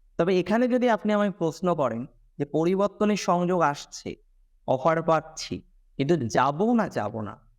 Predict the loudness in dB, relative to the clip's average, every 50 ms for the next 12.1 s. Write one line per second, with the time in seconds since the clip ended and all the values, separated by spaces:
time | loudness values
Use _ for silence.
0 | _ _ -2 0 0 0 0 0 0 2 2 2 2 2 2 0 0 -2 -4 -6
1 | -2 0 0 2 2 2 0 0 0 -4 -6 -6 -6 -6 -2 0 -2 -2 -2 -2
2 | -4 0 0 0 0 2 0 0 0 2 0 0 0 0 0 0 0 0 0 2
3 | 2 2 2 0 -2 -4 -6 -8 -6 -6 -6 -6 -6 -8 _ _ _ -18 _ -4
4 | -2 -2 0 0 0 0 2 0 0 0 -2 0 0 0 0 0 0 -2 0 0
5 | -2 -2 0 -2 -2 -2 -2 -6 -4 -4 -4 -4 -2 0 0 0 0 0 -2 -2
6 | -2 0 0 -2 -2 -4 -4 -4 -2 0 0 2 2 0 0 0 0 -2 -4 -8
7 | -12 _ _ _ _ _ _ _ 0 2 2 2 2 2 2 2 2 2 2 2
8 | 2 2 2 2 0 0 0 -2 -2 -2 -2 -4 -4 -4 -10 _ _ _ -2 -2
9 | -2 0 0 0 0 0 -2 0 0 0 2 2 2 2 2 2 2 2 2 0
10 | 0 -2 -4 -6 -6 -6 -6 -4 -2 -2 -2 0 0 0 2 2 2 0 0 -4
11 | -10 _ _ _ _ _ -12 -4 -2 0 0 0 2 2 2 2 2 0 -2 -2
12 | -4